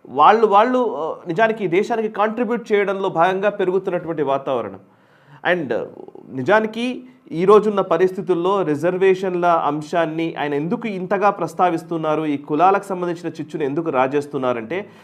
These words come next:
రెండు వేల ఇరవై నాలుగు ఎన్నికల్లో ఈ రిజర్వేషన్స్ అనే అంశము వాళ్లకు ఒక అనుకూల ఫలితాలను ఇచ్చింది.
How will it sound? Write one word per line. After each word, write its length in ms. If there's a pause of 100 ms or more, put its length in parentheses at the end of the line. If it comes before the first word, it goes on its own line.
(140)
రెండు 280
వేల 400
ఇరవై 340
నాలుగు 560
ఎన్నికల్లో 720 (180)
ఈ 140
రిజర్వేషన్స్ 760
అనే 220 (100)
అంశము 640 (260)
వాళ్లకు 480 (180)
ఒక 160
అనుకూల 540 (100)
ఫలితాలను 400
ఇచ్చింది. 320